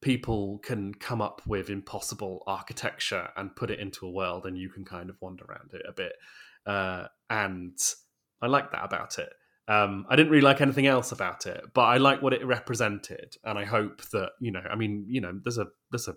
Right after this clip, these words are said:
game they could make out of this, I'm sure. Um, I just hope, you know, that indie games play in this space a bit more, because,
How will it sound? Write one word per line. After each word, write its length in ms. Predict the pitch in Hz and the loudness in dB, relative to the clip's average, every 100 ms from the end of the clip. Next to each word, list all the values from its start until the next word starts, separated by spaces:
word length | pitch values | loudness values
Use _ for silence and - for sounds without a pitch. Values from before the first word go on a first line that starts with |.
| _ | _
game 240 | 92 90 90 | -2 -2 -4
they 80 | |
could 180 | 90 95 | -10 -10
make 220 | 95 92 92 | -8 -8 -10
out 100 | 95 | -8
of 80 | |
this, 200 | 110 - | -8 -8
I'm 100 | 104 | -8
sure. 360 | 110 135 104 90 - - - - _ - | -2 2 2 0 -8 -20 -20 -20 _ 2
Um, 400 | 104 98 95 95 _ _ _ _ _ _ _ - | 4 4 0 -8 _ _ _ _ _ _ _ 2
I 100 | 117 | 2
just 160 | 113 | 2
hope, 300 | - 107 - - - | 0 0 -2 -12 -10
you 100 | 117 | -8
know, 140 | 92 - - | -8 -10 -8
that 120 | 101 - _ _ | -8 -8 _ _
indie 200 | 131 113 | -4 -2
games 520 | 101 101 101 101 - - - - | -2 -2 -4 -4 -4 -4 -8 -10
play 200 | - 110 | 0 0
in 100 | 101 | 0
this 140 | 98 | -4
space 320 | - 95 98 101 | -6 -6 -8 -8
a 20 | |
bit 180 | 101 101 | -10 -8
more, 280 | 101 - - | -8 -8 -12
because, 520 | - 110 95 - - | -8 -6 -2 -2 -4